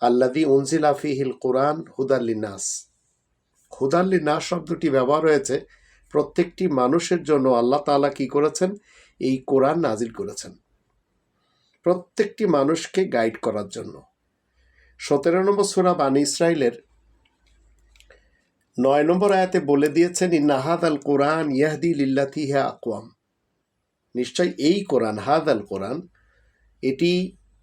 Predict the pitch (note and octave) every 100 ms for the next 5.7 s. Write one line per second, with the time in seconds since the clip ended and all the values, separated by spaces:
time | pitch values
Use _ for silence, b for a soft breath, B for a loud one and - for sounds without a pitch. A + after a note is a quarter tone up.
0 | _ _ _ _ A#2+ B2+ D3 E3 - -
1 | F3 E3+ F#3 - _ _ _ _ _ _
2 | _ - - D3 D3+ E3 F3 E3 E3 C#3+
3 | C3 C#3 C#3+ D3 C#3 D#3 E3 B2 F#2 -
4 | _ _ _ _ _ _ _ _ _ _
5 | - A2+ A#2 A#2 - G#2+